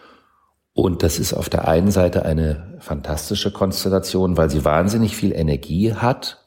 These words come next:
und sie kann, wenn man etwas umbauen möchte oder muss oder etwas verändern möchte oder muss, den notwendigen Support dafür geben, dass man auch den Mut dazu hat, das zu tun.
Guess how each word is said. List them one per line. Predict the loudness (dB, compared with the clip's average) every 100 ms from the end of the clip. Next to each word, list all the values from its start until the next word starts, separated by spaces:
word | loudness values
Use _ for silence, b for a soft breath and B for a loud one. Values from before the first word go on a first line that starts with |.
| _
und | -2 -2 -4 -10
sie | -8 -6
kann, | -6 -2 0 2 2 0 2
wenn | 4 6
man | 6 4 0 0
etwas | -2 2 0 0
umbauen | 0 0 2 0 2 2 4 4 2 2
möchte | 2 2 -2 -2 -2
oder | 0 2
muss | 4 4 2 0
oder | 0 0
etwas | -2 -4 -4
verändern | -4 -4 -2 0 2 2
möchte | 2 0 -2 -6
oder | -4 -2 -2
muss, | 0 -2 -2 -6 B B B B B B -2
den | 0 2 -2 -2
notwendigen | 0 2 4 4 4 2 0 2 2 0
Support | -2 -4 -2 0 0 0
dafür | -2 0 -2
geben, | 0 0 2
dass | 0 0
man | 0
auch | 0
den | 2 2
Mut | 4 4 4 2
dazu | -2 -4 -4 -4
hat, | -4 -4 -8 -10 -2
das | -2 -2 -6
zu | -6
tun. | -6 -8 -10 -12